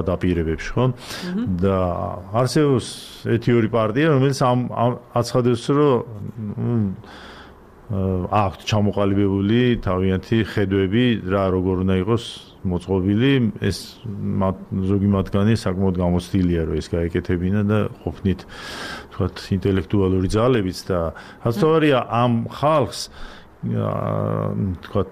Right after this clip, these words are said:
Speaker 1: უარი არ უთქვამს გარე ძალებთან თანამშრომლობაზე. აი, რაც დანარჩენ, აა, ოპოზიციურ პარტიებს ახასიათებს, ეს არის რაღაცა იზოლირებული პოზიციები თავისთვის არიან, არავის არ ესაუბრებიან და არც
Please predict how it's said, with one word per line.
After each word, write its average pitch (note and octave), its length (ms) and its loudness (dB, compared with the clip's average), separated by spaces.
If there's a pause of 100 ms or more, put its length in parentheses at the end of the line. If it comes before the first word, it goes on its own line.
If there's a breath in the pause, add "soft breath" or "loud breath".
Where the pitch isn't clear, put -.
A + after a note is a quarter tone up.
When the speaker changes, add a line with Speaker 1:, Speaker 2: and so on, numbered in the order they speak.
(120)
Speaker 1:
უარი B2 460 4
არ A2+ 180 2
უთქვამს C3+ 560 0 (1040 loud breath)
გარე G#2 380 2
ძალებთან G2 560 0
თანამშრომლობაზე. F2+ 880 -2
აი, F2 140 2
რაც G2+ 280 2
დანარჩენ, A2+ 640 2
აა, G2 1000 -2
ოპოზიციურ G#2 580 0
პარტიებს G#2 580 0 (340)
ახასიათებს, A2+ 760 0
ეს G2 200 -2
არის A#2+ 360 4
რაღაცა G2+ 500 0
იზოლირებული F#2+ 960 2 (120)
პოზიციები G2 800 0
თავისთვის G2 520 0
არიან, G#2 420 2
არავის F#2+ 400 2
არ F2+ 160 2
ესაუბრებიან G#2 800 2 (420 loud breath)
და - 140 -4
არც A#2+ 200 2